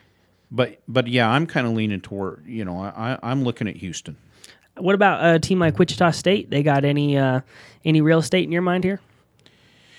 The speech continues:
Speaker 1: Well, not really, but here again, you know, it's early in the season yet. Haven't seen 'em play. They are two and oh. I guess, I guess all you can do is say, "Well, they're two and oh, so
Speaker 2: <laughs>
Speaker 1: they're the powerhouse."
Speaker 2: Right.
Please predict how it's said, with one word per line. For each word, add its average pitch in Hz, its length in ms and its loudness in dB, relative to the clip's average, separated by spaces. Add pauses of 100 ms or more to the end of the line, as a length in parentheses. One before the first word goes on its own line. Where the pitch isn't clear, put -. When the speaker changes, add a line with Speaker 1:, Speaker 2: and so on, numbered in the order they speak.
(1160)
Speaker 1:
Well, 170 340 6 (240)
not 143 300 -2
really, 135 340 0
but 143 180 -6
here 123 200 -4
again, 104 380 -4
you 98 80 -4
know, 101 160 -6
it's 104 160 -10
early 101 240 -6
in 107 60 -4
the 101 80 -6
season 95 360 -6
yet. 95 200 -10
Haven't 95 280 -8
seen 104 200 -6
'em 120 100 -6
play. 101 460 -6 (520)
They 92 120 -2
are 104 180 0
two 123 280 -4
and 127 80 -4
oh. 117 340 -6 (1040)
I - 80 -14
guess, - 520 -8
I 95 80 -6
guess 110 280 -6
all 107 100 -2
you 113 140 -4
can 98 140 -8
do 110 160 -6
is - 100 -8
say, 98 140 -6
"Well, 110 220 -2
they're 120 120 -4
two 127 200 -6
and 104 80 -6
oh, 92 260 -2
so 82 240 -12 (240)
Speaker 2:
<laughs> - 260 -10
Speaker 1:
they're 101 160 -6
the 113 80 -10
powerhouse." 107 640 -4
Speaker 2:
Right. 139 260 2